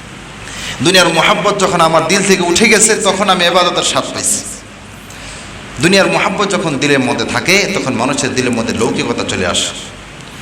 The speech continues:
যে আমি এই কাজটা করি, হয়তো আমাকে মানুষ ভালো বলবে। আমি নামাজ পড়ি, নামাজ পড়ার কারণে আমার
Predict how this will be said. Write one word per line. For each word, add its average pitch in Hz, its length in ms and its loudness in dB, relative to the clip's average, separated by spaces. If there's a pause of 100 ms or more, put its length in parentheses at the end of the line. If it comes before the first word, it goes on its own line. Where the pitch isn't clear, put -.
(160)
যে 135 80 4
আমি 139 180 4
এই 151 60 4
কাজটা 143 360 4
করি, 151 220 -2
হয়তো 127 240 0
আমাকে 120 240 0
মানুষ 120 200 -2
ভালো 107 220 0
বলবে। 120 260 -2 (640)
আমি 139 140 -2
নামাজ 160 380 4
পড়ি, 156 260 0
নামাজ 151 440 0
পড়ার 143 220 2
কারণে 143 240 4
আমার 127 220 2